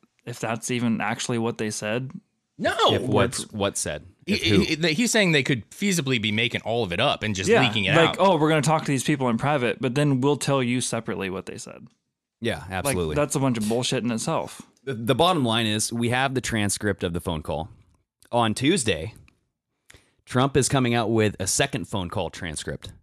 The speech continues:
Speaker 3: and no one know, no one knows what this is. But we're, we're coming out with it,
Speaker 1: Hmm.
Speaker 3: and on Wednesday is when they're having the public hearing.
Speaker 2: Yeah.
Speaker 3: So, um,
Speaker 2: Yeah, I, I,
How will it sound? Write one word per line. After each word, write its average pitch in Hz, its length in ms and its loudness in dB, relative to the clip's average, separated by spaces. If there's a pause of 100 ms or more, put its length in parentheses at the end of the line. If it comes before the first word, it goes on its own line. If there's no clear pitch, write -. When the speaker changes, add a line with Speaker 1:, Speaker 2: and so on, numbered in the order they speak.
(200)
Speaker 3:
and 101 200 0
no 107 120 4
one 135 220 2
know, 113 220 2
no 113 260 2
one 143 140 2
knows 170 260 -2
what 117 140 -2
this 113 160 0
is. 110 360 -4 (580)
But 107 240 0
we're, 104 340 0
we're 92 140 -4
coming 117 300 -2
out 117 180 0
with 87 160 0
it, 80 180 -4
Speaker 1:
Hmm. 85 80 -8
Speaker 3:
and 90 400 0 (500)
on 107 200 0
Wednesday 107 500 0
is 87 180 -2
when 92 180 -2
they're 90 120 0
having 92 340 -2
the 85 60 -2
public 87 300 -2
hearing. 95 300 -6 (1160)
Speaker 2:
Yeah. 117 200 0
Speaker 3:
So, 90 360 -4
um, 80 340 -2 (1080)
Speaker 2:
Yeah, 123 200 -2
I, 131 220 -2
I, 151 180 0